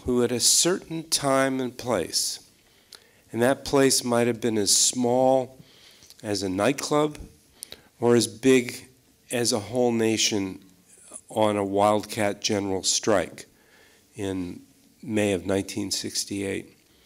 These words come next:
They made these revolutions, and then those revolutions seemed to vanish or were over,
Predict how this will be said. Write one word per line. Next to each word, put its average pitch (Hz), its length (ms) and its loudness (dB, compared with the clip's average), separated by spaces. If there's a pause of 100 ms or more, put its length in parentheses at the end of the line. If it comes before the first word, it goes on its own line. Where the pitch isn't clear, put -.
(960)
They 131 240 4
made 156 480 8
these 151 300 4
revolutions, 123 760 6
and 113 160 0
then 185 200 4
those 165 240 0
revolutions 139 1000 0 (480)
seemed 139 580 0
to 123 340 -4
vanish 104 680 -4 (1000)
or 135 260 4
were 131 300 0
over, 107 440 -2